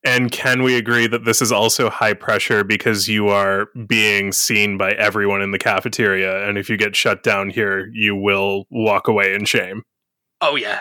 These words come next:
Speaker 2: That's, that seems accurate as well.
Speaker 1: Then I think this has to be difficulty four.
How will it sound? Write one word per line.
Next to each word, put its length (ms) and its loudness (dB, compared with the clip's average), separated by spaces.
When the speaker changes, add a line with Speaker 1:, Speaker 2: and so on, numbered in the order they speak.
Speaker 2:
That's, 520 -2
that 160 0
seems 320 -2
accurate 420 2
as 140 -8
well. 280 -4
Speaker 1:
Then 160 2
I 100 0
think 220 -4
this 160 2
has 200 2
to 100 0
be 100 2
difficulty 480 -2
four. 380 0